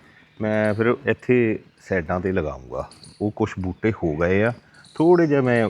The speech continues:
ਵੇਟ ਕਰ ਰਿਹਾ ਵੀ ਥੋੜ੍ਹੇ ਜਿਹਾ ਹੋਰ ਬੜੇ ਹੋ ਜਾਣ, ਤਾਂ ਫਿਰ ਮੈਂ ਇਹਨਾਂ ਦੀ, ਇਹਨਾਂ ਨੂੰ ਲਾਵਾਂ। ਆਹ ਪਨੀਰੀ ਲਾਈ ਹੈ, ਕਾਫੀ ਹੋ ਗਏ ਬੂਟੇ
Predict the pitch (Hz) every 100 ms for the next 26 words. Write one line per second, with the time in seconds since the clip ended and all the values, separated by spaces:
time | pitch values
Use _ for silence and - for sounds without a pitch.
0 | - 95 101 98 95 95 107 110 120 120
1 | 131 107 92 87 101 104 110 117 123 -
2 | 104 101 101 104 117 120 - - - -
3 | - - 104 98 120 120 82 85 107 104
4 | 113 110 101 95 87 73 69 80 78 _
5 | _ - - - - 120 101 73 82 -
6 | 82 78 -